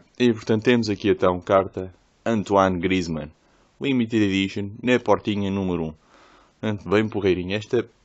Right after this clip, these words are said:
se não me engano, é das cartas até mais fáceis, Limited Edition. Ah, eu estou à espera de apanhar aqui umas quantas mais difíceis, algumas até exclusivas, se não me engano.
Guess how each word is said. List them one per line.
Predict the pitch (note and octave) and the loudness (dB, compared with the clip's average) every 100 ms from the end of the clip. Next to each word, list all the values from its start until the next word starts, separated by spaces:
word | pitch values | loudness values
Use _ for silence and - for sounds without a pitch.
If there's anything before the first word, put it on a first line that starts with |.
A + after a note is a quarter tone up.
| _ | _
se | - B2 | -10 -4
não | |
me | A#2 | -2
engano, | A2 G#2 G#2 | 0 0 -2
é | B2+ | 0
das | A#2 | -2
cartas | - A2+ A2 G#2 | -2 -2 -2 -4
até | G#2 A2 | -2 -2
mais | G#2 G2+ | 0 -2
fáceis, | - G2+ F#2+ - F2+ | 0 2 2 0 -4
Limited | F#2 F#2 F#2 F2 | -4 -4 -4 -4
Edition. | F2 F2+ F2 _ _ _ _ - _ | -4 -6 -10 _ _ _ _ -20 _
Ah, | - F#2 F#2 | 0 2 4
eu | |
estou | F#2+ G#2+ | 2 4
à | |
espera | G2 - G2 | 2 2 0
de | F#2+ | 0
apanhar | F#2+ F#2+ F#2 | -2 -2 -2
aqui | - | -2
umas | F#2+ F#2 | -2 -2
quantas | - F#2+ F#2 F#2 - - _ _ _ - | -2 -2 -2 -6 -8 -16 _ _ _ -10
mais | G2 G2 | -4 -4
difíceis, | G2+ G2 C3 C3 G#2+ G2+ | -4 -8 -10 -8 -6 -4
algumas | G2+ A2+ G#2 | -4 -4 -4
até | G2 G2 | -4 -2
exclusivas, | F#2+ - A2+ A#2+ C3+ A2+ | -2 -2 -2 0 0 -2
se | - | -4
não | E2 | -8
me | E2+ | -4
engano. | F#2+ G2+ | -2 -4